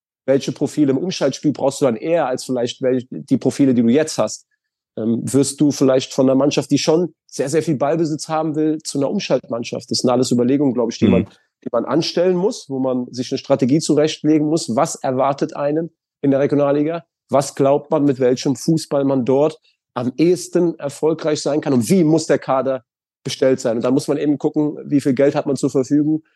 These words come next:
Speaker 1: Was kann man damit machen? Ne? In welchem Regal kann man sich diese, diese Spieler holen? Wen will man überhaupt haben? Wer ist bezahlbar? Und dann ist das aber ein Prozess wie jetzt in der Oberliga, dass wir am Ende, ähm, auf unserer, äh, Liste immer wieder einordnen müssen, passt das gehaltstechnisch in den Etat von tus Koblenz in der Oberliga?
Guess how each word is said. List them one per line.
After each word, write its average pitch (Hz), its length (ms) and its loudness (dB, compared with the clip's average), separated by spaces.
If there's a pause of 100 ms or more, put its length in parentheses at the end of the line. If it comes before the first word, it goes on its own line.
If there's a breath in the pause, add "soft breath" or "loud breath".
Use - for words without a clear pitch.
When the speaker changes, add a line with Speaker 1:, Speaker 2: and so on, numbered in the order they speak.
(140)
Speaker 1:
Was 135 240 0
kann 156 120 2
man 147 120 2
damit 139 260 2
machen? 151 280 -2
Ne? 131 180 -2 (100)
In 123 180 -4
welchem 143 380 2
Regal 135 560 2
kann 120 140 -10
man 123 100 -10
sich 117 180 -12
diese, 113 440 0 (600)
diese 113 380 2
Spieler 123 340 0
holen? 127 280 2
Wen 151 180 2
will 151 140 2
man 139 160 2
überhaupt 120 320 -2
haben? 127 360 0
Wer 123 140 -8
ist 123 100 -10
bezahlbar? 131 460 0
Und 107 80 0
dann 117 140 0
ist 127 100 -2
das 139 140 0
aber 131 320 0 (880)
ein 123 80 -2
Prozess 139 460 -2
wie 123 80 2
jetzt 127 200 0
in 135 60 2
der 120 80 2
Oberliga, 123 400 0
dass 110 180 -4
wir 113 240 -4
am 117 140 -8
Ende, 120 300 -2 (520)
ähm, 113 380 -2
auf 113 200 -2
unserer, 117 580 2
äh, 110 160 -2
Liste 120 260 0
immer 123 160 2
wieder 123 180 2
einordnen 123 440 0
müssen, 117 180 -2
passt - 240 -4
das 123 120 -4
gehaltstechnisch 113 680 -2
in 120 100 0
den 107 100 2
Etat 113 280 2
von 107 160 -2
tus 98 120 -8
Koblenz 113 360 -2
in 110 40 2
der 107 80 2
Oberliga? 110 460 0